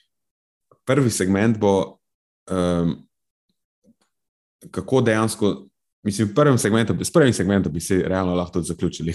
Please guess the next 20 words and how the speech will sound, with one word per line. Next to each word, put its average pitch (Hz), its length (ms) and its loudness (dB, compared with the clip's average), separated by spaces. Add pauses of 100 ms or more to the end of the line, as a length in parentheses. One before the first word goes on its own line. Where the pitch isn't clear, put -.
<laughs> - 120 -2
je 95 140 -4
najpomembnejša 95 680 -2
stvar. 73 240 -6 (300)
Ne, 95 140 -2
kako 123 260 0
dejansko, 104 500 0 (400)
a 98 80 0
imamo 139 280 2
sploh 131 280 0
dokaze, 107 500 0 (520)
da, 90 640 -4 (440)
eh, 78 160 -6 (100)
sladkor 113 640 0 (120)
vpliva 98 560 0 (180)
na 87 320 -2
uravnavanje, 92 720 0
eh, 85 420 -8
sladkorja, 127 680 0 (200)
eh, 85 300 -2